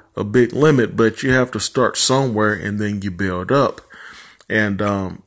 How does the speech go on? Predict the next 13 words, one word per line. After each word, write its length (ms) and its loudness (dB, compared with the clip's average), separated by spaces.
a 120 0
year 280 4
or 60 2
two 240 -2
may 200 -2
go 200 -2
by 240 2
and 100 0
you 100 -4
be 160 -2
in 220 -4
a 40 -10
position 760 0